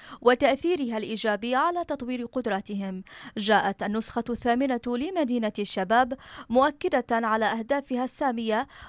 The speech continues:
وعلى تأهيل الكوادر الشبابية للدخول في سوق العمل ودفع عجلة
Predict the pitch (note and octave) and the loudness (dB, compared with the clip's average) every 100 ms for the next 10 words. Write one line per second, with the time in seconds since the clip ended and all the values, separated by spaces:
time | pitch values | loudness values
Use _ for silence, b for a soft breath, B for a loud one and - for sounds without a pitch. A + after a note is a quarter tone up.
0 | B G#3 G3+ G3 G3 G#3 G#3+ A#3 B3 A3+ | B 0 2 0 0 0 0 -2 -4 -4
1 | - A#3+ C4+ C4+ C4 B3+ - A#3 A#3+ A#3 | -2 2 2 2 -2 -2 -2 2 2 2
2 | C#4+ B3+ B3 B3 B B B F#3+ F3+ G#3+ | 0 0 -2 -2 B B B -8 -6 -4
3 | B3+ B3+ B3 A#3+ A3+ D4+ D4+ D#4+ D4 C4 | -2 -2 -2 -4 -4 -4 -2 -2 0 0
4 | G3 F#3+ F#3+ B B B G3+ G3 A#3 - | 0 -4 -8 B B B 0 4 2 2
5 | A3+ G#3+ G#3 D#4+ D#4+ C#4 | -4 0 2 2 0 -4